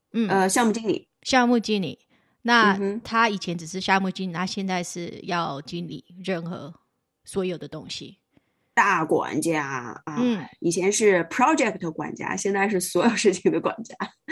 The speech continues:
Speaker 1: 那重点在这里，小娜。他说
Speaker 2: OK。
Speaker 1: 把 Marky 踢出去呢，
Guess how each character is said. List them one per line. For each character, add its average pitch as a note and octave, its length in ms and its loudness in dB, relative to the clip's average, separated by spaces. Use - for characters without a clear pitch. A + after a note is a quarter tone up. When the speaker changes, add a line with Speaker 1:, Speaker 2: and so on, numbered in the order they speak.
Speaker 1:
那 A3 140 -2
重 A#3 380 0
点 F3 180 -4
在 F#3+ 180 -4
这 F#3+ 200 -6
里， E3 140 -10
小 - 220 -10
娜。 - 300 -16
他 A3 120 -6
说 G#3+ 340 2
Speaker 2:
OK。 G#3+ 360 -6
Speaker 1:
把 E3+ 280 4
Marky F#3+ 540 -2
踢 - 180 -8
出 A3 200 -8
去 G#3 240 -6
呢， D#3+ 320 -8